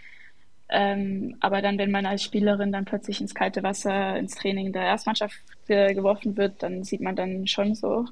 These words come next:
okay, das Tempo hier ist, äh, bisschen viel schneller als bei uns.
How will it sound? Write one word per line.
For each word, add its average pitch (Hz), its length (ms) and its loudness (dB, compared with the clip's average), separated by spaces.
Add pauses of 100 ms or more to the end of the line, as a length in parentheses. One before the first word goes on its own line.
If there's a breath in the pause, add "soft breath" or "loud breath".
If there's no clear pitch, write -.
okay, - 320 0
das 247 180 -2
Tempo 233 300 -2
hier 226 180 8
ist, 220 200 -2
äh, 226 160 4 (600 loud breath)
bisschen 285 300 6
viel 247 240 6
schneller 196 300 4
als 175 220 2
bei 180 180 -2
uns. 185 340 -10